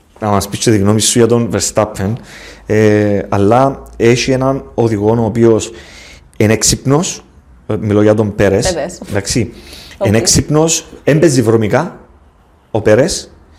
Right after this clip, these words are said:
Speaker 1: δηλαδή, ε, θα το δεις elbows out, ε, ξέρει να διαχειρίζεται και το αυτοκίνητο του και τα ελαστικά του,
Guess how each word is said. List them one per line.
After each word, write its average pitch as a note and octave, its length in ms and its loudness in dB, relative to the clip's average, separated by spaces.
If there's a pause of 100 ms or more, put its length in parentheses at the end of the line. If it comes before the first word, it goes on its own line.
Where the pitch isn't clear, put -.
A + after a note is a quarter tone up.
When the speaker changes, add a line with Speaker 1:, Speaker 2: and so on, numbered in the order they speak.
(220)
Speaker 1:
δηλαδή, A2 300 4
ε, B2+ 200 0
θα C#3 240 -2
το A#2+ 120 0
δεις G#2 460 -2 (960)
elbows A2+ 500 2 (100)
out, G#2+ 300 0 (840)
ε, A2+ 600 2 (240)
ξέρει C#3 300 2
να D3 100 0
διαχειρίζεται B2 640 0
και B2+ 120 -2
το C#3 80 2
αυτοκίνητο C3 500 -2
του B2+ 220 -2
και A#2 140 -4
τα A#2 80 2
ελαστικά B2 480 0
του, A#2 240 -2